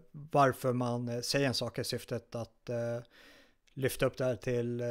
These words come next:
diskursen, samtalsämnet, att kunna debattera det, eller är syftet att man sa exakt samma sak kan det väl i princip vara, men, eh, var det syftet för att visa missaktning, och, eh, det är väl där, eh,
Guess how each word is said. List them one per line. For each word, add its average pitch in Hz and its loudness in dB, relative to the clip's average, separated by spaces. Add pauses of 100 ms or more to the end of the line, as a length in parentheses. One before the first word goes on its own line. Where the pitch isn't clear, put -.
diskursen, 120 -2
samtalsämnet, 120 -2
att 113 -8
kunna 120 -2
debattera 120 -2
det, 120 -2
eller 117 0
är 113 -2
syftet - -6
att 110 -6
man 110 -4
sa 113 -4 (520)
exakt - 4
samma 117 2
sak - 2
kan 120 -2
det 113 -6
väl 113 -8
i 113 -10
princip 117 -8
vara, 120 -2
men, 117 -6
eh, 120 -8
var 120 -4
det 117 -6
syftet 113 -10
för - -10
att 110 -12
visa 113 -6 (440)
missaktning, 123 0
och, - -12
eh, 117 -8
det 120 -8
är 110 -8
väl 110 -12
där, 113 -10
eh, 110 -14